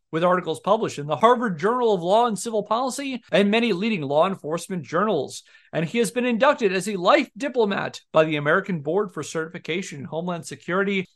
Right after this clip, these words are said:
and a life member of the American College of Forensic Examiners Institute, end quote. Now, the bio for the Dave Grossman Academy, meanwhile,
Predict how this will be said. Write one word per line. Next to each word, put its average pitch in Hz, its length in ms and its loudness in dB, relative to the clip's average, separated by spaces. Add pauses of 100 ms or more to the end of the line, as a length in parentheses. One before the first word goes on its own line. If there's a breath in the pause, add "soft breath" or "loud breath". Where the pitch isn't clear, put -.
and 247 120 4
a 330 100 2
life 370 300 4
member 247 380 2
of - 100 -12
the 165 100 -2
American 175 440 -2
College 151 380 0
of 135 120 -10
Forensic 147 400 -6
Examiners 139 540 -8
Institute, 180 680 -8
end 135 180 -8
quote. 139 420 -10 (240)
Now, 226 100 2
the 233 120 2
bio 262 320 6
for 254 80 -6
the 233 80 -2
Dave 214 300 0
Grossman 214 440 0
Academy, 135 520 -4
meanwhile, 131 600 -6